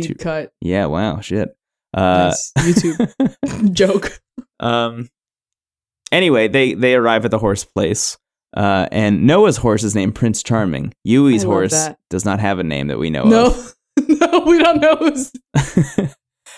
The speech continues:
Speaker 1: Um,
Speaker 2: Oh.
Speaker 1: let me tell you something about this, this horse date.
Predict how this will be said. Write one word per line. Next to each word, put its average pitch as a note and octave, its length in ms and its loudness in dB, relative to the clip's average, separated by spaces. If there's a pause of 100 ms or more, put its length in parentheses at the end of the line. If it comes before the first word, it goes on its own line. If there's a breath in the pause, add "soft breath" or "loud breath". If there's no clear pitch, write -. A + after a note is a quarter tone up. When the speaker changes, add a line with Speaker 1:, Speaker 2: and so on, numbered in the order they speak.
(220 loud breath)
Speaker 1:
Um, G#3+ 420 -2 (140)
Speaker 2:
Oh. A3 280 -4
Speaker 1:
let G#3 140 4
me E4 80 2
tell B3 160 2
you E3 60 2
something B2 240 0
about G#2+ 160 0
this, - 220 -4 (120)
this A2 200 -4
horse G#2 240 -2
date. C2+ 280 -4